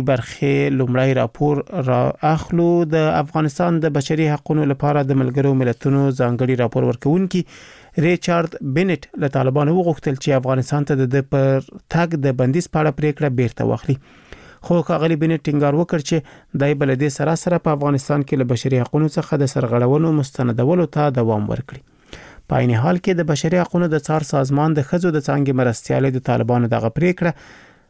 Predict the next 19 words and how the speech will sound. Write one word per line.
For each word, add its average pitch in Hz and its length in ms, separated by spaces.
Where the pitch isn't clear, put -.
د - 20
نړیوالې 156 520
ټولنې 156 440
لپاره 147 400
د 127 100
ښځو 143 280
او 131 100
نجونو 143 220
د 117 100
حقونو 139 300
د 127 100
ملاتړ 120 400
په 123 140
برخه 175 300
کې 170 100
د - 20
ارادې 123 320
یوه 165 140
کلیدي 127 320